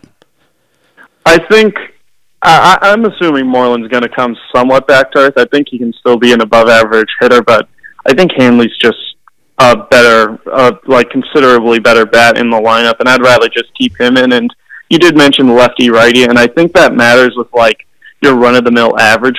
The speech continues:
players, but a guy like Hanley, when he's going good, he, he can crush him if it's, he's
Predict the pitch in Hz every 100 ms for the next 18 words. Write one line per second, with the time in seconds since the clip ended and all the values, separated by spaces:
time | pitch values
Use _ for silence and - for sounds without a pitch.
0 | - 135 131 127 - 120 120 _ _ -
1 | - 160 170 175 131 - 127 127 127 120
2 | 117 143 123 135 120 117 110 117 110 147
3 | 151 - 131 113 - 120 113 123 113 113
4 | 120 - - - - 135